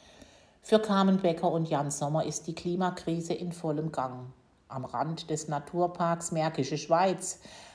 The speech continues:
eines beliebten Ausflugsziels für stadtmüde Berlinerinnen im kleinen Dorf Damsdorf bei der siebentausend Einwohnerstadt Müncheberg,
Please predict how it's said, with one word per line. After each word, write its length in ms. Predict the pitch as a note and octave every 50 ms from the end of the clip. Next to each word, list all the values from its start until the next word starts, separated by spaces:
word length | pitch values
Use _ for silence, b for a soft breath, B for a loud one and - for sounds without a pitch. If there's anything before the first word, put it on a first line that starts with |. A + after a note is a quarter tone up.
| B B B B B B
eines 240 | - F3+ F3 E3+ -
beliebten 500 | - F3 E3+ G3 G#3 G#3 - - G3 E3+
Ausflugsziels 1200 | - C#3 D3 D3+ D3+ - - F3+ E3+ E3 - - - - F#3+ F#3 F3 F3+ F#3 F#3 F#3 - - - -
für 440 | - - - E3 D#3 D#3 D3+ - -
stadtmüde 720 | - - - D3+ D3+ - - - E3+ E3 E3 E3+ E3 E3
Berlinerinnen 840 | D#3 D3+ C3+ C3+ C3+ D3 E3 F3 F#3 F3+ F3 - - F3+ F3 F3 F3+
im 160 | F3+ F3 E3+ F3
kleinen 480 | - F#3 F3 E3+ F3+ F#3 G3+ G3+ F#3+
Dorf 360 | F#3+ E3 D#3 D3+ D3+ - -
Damsdorf 1000 | - - B2 A#2+ C3 C#3 D3 D#3 - - - D#3 D3+ D3+ D#3 D#3 - - - - _
bei 220 | C#3+ C#3+ C#3+ C#3+
der 300 | C#3+ C#3+ C#3 C3+ C3+ C3
siebentausend 800 | - - - D#3 D#3 D#3+ D#3 - D3+ C#3 C#3 C#3+ C#3+ D#3+ D#3 - -
Einwohnerstadt 960 | C#3 C#3 C#3 D3+ D#3+ D#3 D3 D3+ D3+ D3+ D3+ - - - B2+ - - - D#3+
Müncheberg, 800 | D#3 D#3 E3 F3+ E3+ - F3+ E3+ F3+ F3 E3 E3 E3+ E3+ -